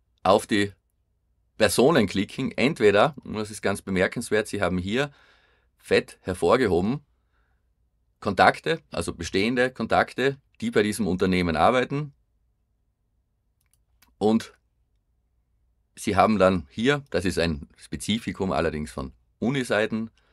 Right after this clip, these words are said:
sie haben hier alle Absolventen. Und wie gesagt, im, äh, als Mitarbeiter haben sie auch noch den internen Bereich. Und es ist jetzt ziemlich einfach, hier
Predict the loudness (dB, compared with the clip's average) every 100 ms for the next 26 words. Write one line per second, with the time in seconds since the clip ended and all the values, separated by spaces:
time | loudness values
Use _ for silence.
0 | _ _ _ _ _ -8 -2 0 -2 -4
1 | -4 -2 -2 -8 _ _ 2 2 2 -2
2 | -2 -2 -2 -4 -8 -10 _ _ _ _
3 | _ _ _ _ _ _ _ _ -8 -4
4 | -2 2 4 4 2 -6 -6 -6 -4 -4
5 | -4 -10 -8 -6 -8 -16 _ -4 -2 2
6 | 4 4 2 -2 -2 -4 -4 -4 -4 -6
7 | -10 -10 _ -4 -2 0 -2 -2 0 2
8 | 2 -2 -14 -20 -20 -20 -20 _ _ -6
9 | -6 -6 -6 -6 -6 -4 -4 -2 -4 -4
10 | -2 -2 -4